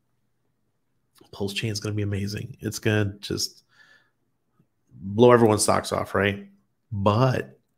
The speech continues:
if you look, if you look at what the token economics, what Pulse X has, I think it's going to be one of the top coins or top tokens in the market next bull run. I'm talking about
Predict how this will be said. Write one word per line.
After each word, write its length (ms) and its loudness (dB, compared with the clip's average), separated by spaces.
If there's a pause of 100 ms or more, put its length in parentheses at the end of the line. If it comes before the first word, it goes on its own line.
(1200)
if 120 -10
you 80 0
look, 260 0 (220)
if 100 -8
you 80 4
look 240 8
at 260 4
what 180 -2 (380)
the 340 -8
token 280 -4
economics, 480 -6
what 160 -12
Pulse 260 -2
X 180 -2
has, 340 0 (340)
I 120 -8
think 300 -10
it's 180 -8
going 280 -4
to 140 -8
be 400 -6 (420)
one 180 4
of 60 4
the 120 4
top 480 2
coins 640 -2 (140)
or 80 -6
top 320 -4
tokens 520 0 (680)
in 120 2
the 80 2
market 520 -2
next 200 -6
bull 200 -10
run. 220 -16 (640)
I'm 140 -6
talking 200 -2
about 160 -10